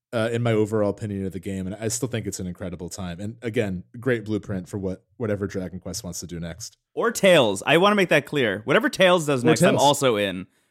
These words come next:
Speaker 2: But this just
Speaker 1: Yeah.
Speaker 2: feels
Speaker 1: Oh,
Speaker 2: so
Speaker 1: yeah.
Speaker 2: much like Dragon Quest twelve, weirdly, like a beta version of it to me.
Speaker 1: And I played, I played the opening hours of Berseria on your recommendation, Eric,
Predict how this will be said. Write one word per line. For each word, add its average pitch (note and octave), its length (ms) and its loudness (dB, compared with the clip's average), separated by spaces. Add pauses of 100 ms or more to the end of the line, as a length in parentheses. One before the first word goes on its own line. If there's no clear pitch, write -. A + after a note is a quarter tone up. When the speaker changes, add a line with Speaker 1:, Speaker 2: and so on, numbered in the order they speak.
(120)
Speaker 2:
But C3+ 100 0
this F3 160 4
just E3 160 2
Speaker 1:
Yeah. E3+ 140 8
Speaker 2:
feels E3+ 240 6
Speaker 1:
Oh, G#3 60 8
Speaker 2:
so G#3+ 80 6
Speaker 1:
yeah. G3+ 100 6
Speaker 2:
much A#2 160 4
like B2+ 140 2
Dragon A#2 280 2
Quest - 340 -2 (100)
twelve, G#2 600 0 (240)
weirdly, A#2 420 2
like G#2 140 -2
a A#2 60 -4
beta G#2+ 300 0
version G2 380 -4
of F2 120 -6
it C#2 100 -10
to E2+ 80 -10
me. D#2 220 -12 (400)
Speaker 1:
And D3+ 140 2
I F3 100 6
played, G3 540 2
I D3+ 100 4
played G3+ 320 4
the D3 120 6
opening B2 460 0
hours A2 400 0
of A#2 60 -2
Berseria A2+ 720 -2
on A2+ 100 -4
your A2 160 0
recommendation, A#2 640 -2
Eric, C3+ 400 -4